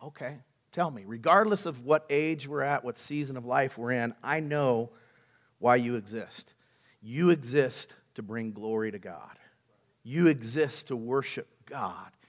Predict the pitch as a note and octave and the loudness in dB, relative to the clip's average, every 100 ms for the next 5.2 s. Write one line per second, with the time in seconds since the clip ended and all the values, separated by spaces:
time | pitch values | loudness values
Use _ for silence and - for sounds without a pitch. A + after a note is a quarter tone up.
0 | _ _ - C#3 E3 B2 G#2+ C3 D#3+ - | _ _ -8 2 4 4 -2 2 2 0
1 | - - _ _ _ _ _ - A2+ C3+ | -8 -12 _ _ _ _ _ -12 -4 4
2 | D#3 D#3 C#3+ - - _ - C3 B2 - | 8 8 6 0 -16 _ -2 0 0 2
3 | F3 D3 - C#3+ A#2+ A#2 - - C3 A#2+ | 4 4 0 -6 -4 -8 -12 -10 -8 -4
4 | B2 A#2+ B2+ C3+ C3 - _ - - E3 | 0 0 2 2 2 -4 _ -10 -8 -2
5 | D3 B2 | 0 0